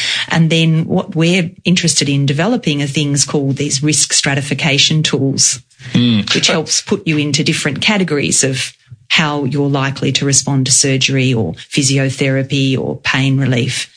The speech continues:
Speaker 2: Yeah, and that's sort of the whole, the whole phenotype, I guess you call it, of the patient. So not just,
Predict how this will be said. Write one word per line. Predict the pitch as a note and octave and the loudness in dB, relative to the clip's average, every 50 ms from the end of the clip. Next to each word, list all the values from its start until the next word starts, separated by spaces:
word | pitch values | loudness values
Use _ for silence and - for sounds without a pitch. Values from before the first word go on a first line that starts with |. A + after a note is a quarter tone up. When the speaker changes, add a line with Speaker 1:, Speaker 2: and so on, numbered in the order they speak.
| _ - | _ 0
Speaker 2:
Yeah, | - D3+ - | 0 0 2
and | - F3+ A3 | 2 2 2
that's | D#4+ - - | 2 0 0
sort | - D#3 B2 | 0 2 0
of | G2+ | 0
the | - | 0
whole, | C3+ B2 A#2+ A2+ A2 - | 0 0 0 -2 -4 -4
the | B2 - | -4 -2
whole | - - - A#2+ A2+ A#2 | -2 0 0 0 0 -2
phenotype, | A#2 - - G#2 G2+ F#2+ E2+ - - D#2+ - - | -2 -2 -2 -2 0 0 0 -2 -4 -4 -4 -4
I | |
guess | E2 F2+ F2 - | -2 -2 -2 -2
you | - | -2
call | - - F#2 F#2 F2 | -2 -2 -2 -2 0
it, | E2 | -2
of | F2+ E2+ E2+ | -2 -4 -4
the | E2+ | -6
patient. | E2 - F#2+ F2 - - - G#2 - | -4 -2 -2 0 0 0 0 0 0
So | - G#2+ G2+ | 0 2 2
not | G#2 A#2+ B2+ B2 A#2+ | 2 2 2 0 0
just, | - A2 G2+ - - | 0 0 0 0 -2